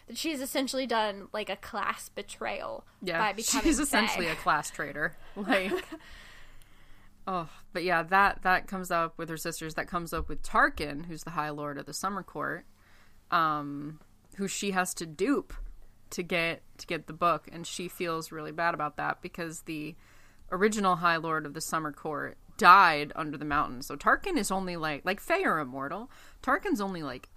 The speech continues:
Speaker 2: eighty or something. Like, he's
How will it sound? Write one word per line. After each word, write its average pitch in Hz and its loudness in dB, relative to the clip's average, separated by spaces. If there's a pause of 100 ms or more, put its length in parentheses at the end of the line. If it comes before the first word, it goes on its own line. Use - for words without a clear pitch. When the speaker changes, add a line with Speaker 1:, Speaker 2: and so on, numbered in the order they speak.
(200)
Speaker 2:
eighty 233 -6 (640)
or 262 2
something. 330 -2
Like, 180 -2
he's 320 2